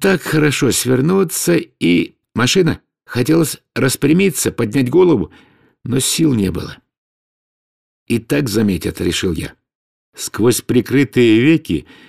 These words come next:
я почувствовал свет фар и явственно различил шум двигателя.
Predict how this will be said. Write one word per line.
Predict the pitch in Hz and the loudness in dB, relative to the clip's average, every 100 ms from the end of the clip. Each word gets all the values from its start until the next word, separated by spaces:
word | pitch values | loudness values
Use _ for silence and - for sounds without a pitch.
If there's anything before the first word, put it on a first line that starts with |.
| _ | _
я | - 117 | -2 -2
почувствовал | 143 151 - 185 180 - 156 | 2 0 0 0 0 2 0
свет | 127 - 113 147 147 | 0 -4 0 -2 -2
фар | - - 151 87 - - - - - | -6 -2 0 -2 -6 -16 -20 -20 -20
и | - 98 | -6 0
явственно | 95 160 165 - - 147 151 156 - | 2 2 0 -2 -2 0 0 -2 -4
различил | 110 113 110 101 117 - 160 160 | -4 0 0 -2 -4 -2 0 0
шум | - 151 143 | 0 0 -2
двигателя. | 117 143 170 170 82 - | 2 2 2 -2 -6 -8